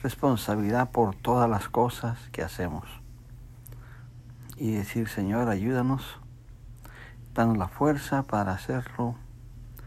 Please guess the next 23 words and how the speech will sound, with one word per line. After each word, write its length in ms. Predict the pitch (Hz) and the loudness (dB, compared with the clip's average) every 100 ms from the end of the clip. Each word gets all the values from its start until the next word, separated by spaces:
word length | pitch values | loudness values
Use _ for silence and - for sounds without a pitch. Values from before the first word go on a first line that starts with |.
| - - - | -14 -14 -4
Nuestra 360 | 120 98 - 98 | -2 -2 2 2
vida 200 | 95 101 | 4 4
es 160 | 92 | 0
corta". 420 | - - - - - - - - - - - - - - - | -2 -4 -4 -10 -14 -16 -16 -14 -14 -14 -14 -14 -16 -14 0
Y 60 | |
en 60 | 139 | 2
realidad, 380 | 127 127 131 139 | 4 6 4 2
si 100 | - | 2
no 160 | 123 | 2
tenemos 680 | 123 113 110 113 110 - - - - - - - - - - | 4 4 6 6 4 0 -12 -14 -16 -16 -18 -16 -16 -14 -2
la 80 | 113 | 0
responsabilidad 1000 | 107 - - 113 98 95 95 117 147 - - - - - - - - - - - - | 0 -2 2 4 4 2 4 4 4 0 -12 -16 -16 -16 -16 -16 -16 -18 -18 -16 -2
por 180 | 113 | 0
las 480 | 92 95 - - - - | 0 -2 -6 -10 -10 -2
cosas 400 | 101 104 110 95 | 0 2 0 0
y 40 | |
los 160 | 87 92 | -2 -2
problemas 440 | 78 98 110 113 | 0 2 2 2
que 120 | - | -2
cometemos 680 | - 90 - 131 139 135 - | -4 -4 0 4 4 4 0
y 60 | |
las 160 | 98 95 | -2 -2
situaciones, 580 | 110 98 101 143 151 | -2 -4 -2 0 0